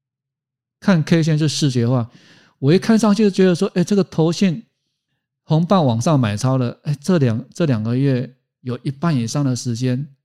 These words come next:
四，四，四十五个交易日，有至少三十个交易日，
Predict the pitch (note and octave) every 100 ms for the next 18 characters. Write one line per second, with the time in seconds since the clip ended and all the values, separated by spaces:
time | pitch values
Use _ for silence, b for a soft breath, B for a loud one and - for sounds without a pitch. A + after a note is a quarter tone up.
0 | _ - - - - F3 D#3 C#3+ C#3 B2+
1 | _ b b b b - G#3+ F#3 F#3 A#2+
2 | A#2 C#3+ C#3+ C#3+ C#3+ A2+ A#2+ _ _ _
3 | A#2+ F3 E3+ B2+ G#2+ A#2+ _ _ _ _
4 | _ _ - C#3+ C#3 C3+ A#2+ C3 B2 B2
5 | B2